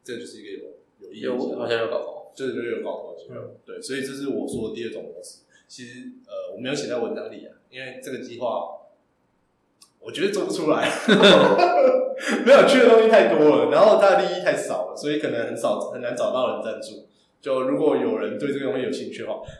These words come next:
Speaker 1: 欢迎 call 我哦。<laughs> 然后我们再讲的第三个模-，第三个渠道是你在，你把，哦，就是你，你的产品跟 Podcast 高度相关。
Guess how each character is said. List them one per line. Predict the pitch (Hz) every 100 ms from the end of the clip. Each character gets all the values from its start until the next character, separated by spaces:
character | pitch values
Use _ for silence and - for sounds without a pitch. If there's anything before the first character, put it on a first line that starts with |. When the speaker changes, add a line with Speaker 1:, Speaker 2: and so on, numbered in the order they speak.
| _
Speaker 1:
欢 | - 240
迎 | 208
call | 214 240
我 | 240
哦。 | 196 - - - 190 - 294 - - 269 226 - - - - - -
<laughs> | _ _ _ - - - - -
然 | 151 233
后 | 214
我 | -
们 | -
再 | 214
讲 | 175 131
的 | 151
第 |
三 | 170 165
个 | 151
模-， | 131 127 -
第 |
三 | 180 170
个 | 160
渠 | 131
道 | 120 123
是 | - 127 110
你 | 107 107
在， | 165 160 - 151
你 | 151
把， | 147 107 - - - - _ _ _
哦， | 123 - - - _ _ _ _
就 | 196
是 | 196 170 - - -
你， | 147 123 - - _ _
你 | 143 127
的 | 127
产 | 123 127 -
品 | 151 120
跟 | 123
Podcast | 127 127 143 - -
高 | 110
度 | 113
相 | 110 98
关。 | 98